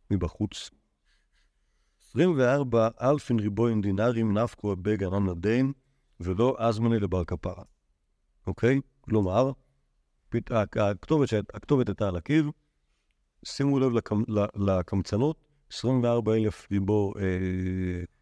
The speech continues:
אה, דינרים יצאו על החתונה הזאת, והתקמצנו על בר כפרה. אוקיי? ככה היה כתוב על... על ה-, זה. מי כתב את זה?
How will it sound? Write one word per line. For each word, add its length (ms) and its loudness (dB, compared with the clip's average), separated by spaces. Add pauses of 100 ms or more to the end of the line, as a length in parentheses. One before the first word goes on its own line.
(300)
אה, 60 -2
דינרים 420 2
יצאו 260 0
על 80 0
החתונה 400 -2
הזאת, 260 -2 (420)
והתקמצנו 520 -2
על 60 2
בר 140 0
כפרה. 380 -8 (760)
אוקיי? 320 0 (580)
ככה 240 2
היה 100 2
כתוב 460 -2 (460)
על... 320 0 (3000)
על 180 0
ה-, 380 0 (160)
זה. 200 -2 (280)
מי 100 0
כתב 340 0
את 60 0
זה? 180 2